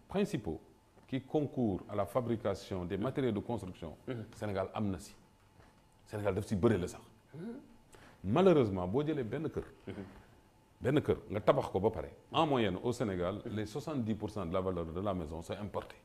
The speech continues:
Speaker 2: Voilà, justement.
Speaker 1: Loolu, ça équivaut à des destructions d'emplois,
Speaker 2: Du
Speaker 1: à des
Speaker 2: produire.
Speaker 1: renoncements plutôt,
Speaker 2: Du, du
Speaker 1: à des
Speaker 2: produire.
Speaker 1: emplois, à du concurrence.
Speaker 2: Mhm.
Speaker 1: Xam nga loolu, loolu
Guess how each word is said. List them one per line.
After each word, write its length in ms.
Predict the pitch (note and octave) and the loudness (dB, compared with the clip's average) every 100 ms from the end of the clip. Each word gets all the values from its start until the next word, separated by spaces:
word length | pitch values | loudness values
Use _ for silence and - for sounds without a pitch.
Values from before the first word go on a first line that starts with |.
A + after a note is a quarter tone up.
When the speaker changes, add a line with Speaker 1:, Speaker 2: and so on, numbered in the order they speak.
| - - | -20 -20
Speaker 2:
Voilà, 140 | - D#3+ | -14 -10
justement. 360 | G#2+ A2+ D3 A#2 - - - | -8 -8 -6 -8 -10 -12 2
Speaker 1:
Loolu, 320 | C#3 E3+ F3+ | 4 6 4
ça 240 | - C#3 - - | -2 -6 -8 -10
équivaut 460 | D#3+ D#3+ G2+ G#2+ C#3 - - - - | -2 2 2 2 -4 -14 -20 -20 -10
à 160 | - A2+ | -2 0
des 260 | F#2 G#2+ G2 | 2 2 2
destructions 720 | F2 G#2 C3+ - C3 - G#2 | 2 0 0 0 -2 -2 0
d'emplois, 420 | E2+ B2 F2+ D2+ | 0 0 0 -4
Speaker 2:
Du 120 | C3 C3 | 0 4
Speaker 1:
à 80 | C3 | 10
des 100 | C#3 | 12
Speaker 2:
produire. 60 | |
Speaker 1:
renoncements 400 | F#3 G3+ - B2 | 12 10 8 4
plutôt, 320 | A2 B2 F2+ - - | 4 0 -2 -6 -4
Speaker 2:
Du, 80 | B2+ | 0
du 60 | C3+ C3+ A#2+ | 0 0 2
Speaker 1:
à 80 | A2+ | 6
des 80 | B2+ | 8
Speaker 2:
produire. 120 | A#2 | 8
Speaker 1:
emplois, 280 | C3 A#2+ B2 | 6 6 4
à 60 | C3 | 4
du 120 | A2 | 0
concurrence. 520 | D#3 D3+ A2+ A#2+ - C3 | 2 2 2 0 -2 -6
Speaker 2:
Mhm. 200 | B2 F#2+ - - - - - - - - | -6 -8 -16 -20 -20 -20 -20 -20 -20 -6
Speaker 1:
Xam 100 | - G3 | 2 8
nga 60 | |
loolu, 220 | F#3+ B2+ D3+ - - - - | 10 8 6 -4 -18 -20 4
loolu 220 | D#3 F#3+ | 10 10